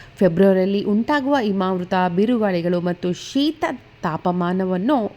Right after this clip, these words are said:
ಉಲ್ಲೇಖಿಸುತ್ತದೆ ಈ ಹಿಮಚಂದ್ರ. ಈ ವರ್ಷದ, ಅರ್ಥಾತ್ ಎರಡ್ ಸಾವಿರದ ಇಪ್ಪತ್ತೈದು ಫೆಬ್ರವರಿಯಲ್ಲಿ ಹನ್ನೆರಡನೇ ತಾರೀಕು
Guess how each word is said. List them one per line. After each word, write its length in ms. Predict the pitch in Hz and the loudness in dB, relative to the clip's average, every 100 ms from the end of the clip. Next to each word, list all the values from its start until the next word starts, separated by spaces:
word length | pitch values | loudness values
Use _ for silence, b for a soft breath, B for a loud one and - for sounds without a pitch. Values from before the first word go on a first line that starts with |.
| - | -2
ಉಲ್ಲೇಖಿಸುತ್ತದೆ 760 | 233 220 208 - 196 202 277 - - | 0 0 -2 -6 -6 -2 -2 -2 0
ಈ 140 | 330 453 | 2 4
ಹಿಮಚಂದ್ರ. 540 | 247 185 - 147 151 - - - - _ _ | 2 2 -2 -4 -4 -8 -10 -20 -20 _ _
ಈ 160 | 285 415 339 | 2 4 4
ವರ್ಷದ, 320 | 233 196 170 - - | 2 2 2 0 0
ಅರ್ಥಾತ್ 500 | 180 - 285 - 233 | 0 2 -2 0 -2
ಎರಡ್ 120 | 330 | 0
ಸಾವಿರದ 400 | - 349 320 311 196 | 0 0 2 0 -2
ಇಪ್ಪತ್ತೈದು 580 | - 208 208 208 208 | -2 -2 0 0 0
ಫೆಬ್ರವರಿಯಲ್ಲಿ 1080 | 208 - 277 220 214 196 185 180 190 233 214 | -2 -2 0 2 2 2 0 -2 -2 0 -2
ಹನ್ನೆರಡನೇ 680 | - - 180 180 185 220 339 | -4 -6 -2 0 2 2 2
ತಾರೀಕು 680 | - 262 214 208 - 247 | 0 0 0 -2 0 0